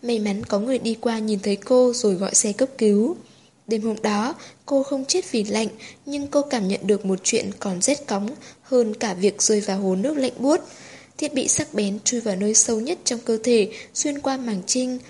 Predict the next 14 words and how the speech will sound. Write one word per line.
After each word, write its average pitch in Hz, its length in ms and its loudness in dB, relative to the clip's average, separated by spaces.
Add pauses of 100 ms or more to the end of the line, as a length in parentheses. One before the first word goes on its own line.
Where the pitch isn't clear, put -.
(160)
lấy 196 320 -2
đi 240 120 -4
đứa 202 160 0
con 220 240 -2
của 220 160 2 (120)
cô, 254 340 6 (300)
đứa 247 160 4
con 262 380 -4
mà 190 180 -2
cô 208 160 0
đã 208 140 -4
sớm 208 300 2
sanh 240 260 -2
non. 247 320 -2